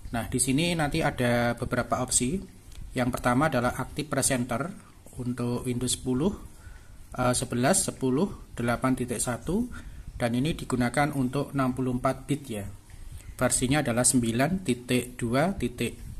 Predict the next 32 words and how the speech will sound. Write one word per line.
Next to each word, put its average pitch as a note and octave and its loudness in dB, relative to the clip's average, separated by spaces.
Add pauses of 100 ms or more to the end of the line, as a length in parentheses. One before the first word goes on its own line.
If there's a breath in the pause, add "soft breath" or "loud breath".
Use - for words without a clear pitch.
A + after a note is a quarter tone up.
(140)
kosong A2 0
ya. G2+ -4 (520 loud breath)
Kemudian C#3 6
untuk C#3+ 0
Active D3+ 0
Presenter C#3 4
yang B2 2
delapan B2 0
titik B2 0
lima B2+ 2
titik B2+ -2
delapan C3 0 (460 loud breath)
ini C#3+ 2
rilisnya C3+ 4
dua A#2+ 4
puluh A2+ 2
delapan A2+ 0
Juli A#2 -2
dua A#2 0
ribu A#2+ -4
dua A2 0
ya, G#2 -2
sehingga C3 0 (400 loud breath)
kita C3 0
bisa B2 2
mengambil A#2+ 2
yang B2+ 2
paling A#2+ 0
rilis B2 4
yaitu D3 0
yang B2+ 2
terakhir D3+ 0